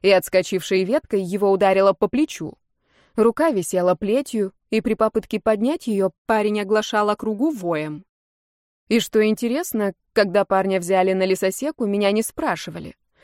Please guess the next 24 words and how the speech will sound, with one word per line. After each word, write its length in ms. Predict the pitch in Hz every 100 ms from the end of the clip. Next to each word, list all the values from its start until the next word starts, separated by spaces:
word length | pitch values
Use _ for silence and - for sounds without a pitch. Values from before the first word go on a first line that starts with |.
| - -
А 100 | 196
случилась 560 | - 185 - 185 175
беда, 380 | 165 185 190 302 _
притащили 640 | - 226 214 - - 311 233
его 320 | 160 202 196
ко 160 | 262
мне. 300 | 311 190 160 - _ _ _ _ _ _ -
Но 160 | 214
я 240 | 202 196 190
ведь 200 | 196 -
не 160 | 220
врач 340 | 208 240 320 -
и 40 |
даже 260 | 180 185 202
не 140 | 208
знахарка. 640 | 208 277 285 180 - - - _ _ -
У 40 |
меня 280 | 220 208 190
лишь 160 | 196
доставшиеся 800 | 175 196 - 196 185 202 196 202
от 100 | 190
Мэри 280 | 196 254 254
знания 420 | 185 190 190 202
травницы. 640 | 208 294 202 160 - -